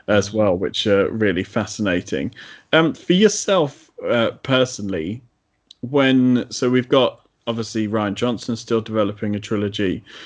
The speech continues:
Speaker 1: which for me I'm happy about in the sense that he is a brilliant filmmaker. You, I don't think many people can deny that in terms of Knives Out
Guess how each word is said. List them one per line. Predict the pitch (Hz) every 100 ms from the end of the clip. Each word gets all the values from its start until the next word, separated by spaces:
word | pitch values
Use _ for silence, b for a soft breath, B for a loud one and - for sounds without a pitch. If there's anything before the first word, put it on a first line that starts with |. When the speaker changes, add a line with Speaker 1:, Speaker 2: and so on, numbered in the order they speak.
| B
Speaker 1:
which | 123 - - -
for | - 123
me | 120 117
I'm | 117 113 98 -
happy | 85 127 113 113
about | 110 104
in | 95
the | 107
sense | 117 98 -
that | -
he | - 131 139
is | 135
a | 107 92 _ _ _ _ _ _ -
brilliant | 113 104 92
filmmaker. | - - 113 101 87 90 90
You, | 95 92 _ _ 120 110 -
I | 113
don't | 113 95
think | 110 101
many | 98 107 104 104
people | 107 98 98
can | 98 98
deny | 92 98 98
that | 95 80
in | -
terms | 104 98 98
of | 95
Knives | 101 95 90 -
Out | 95 92 -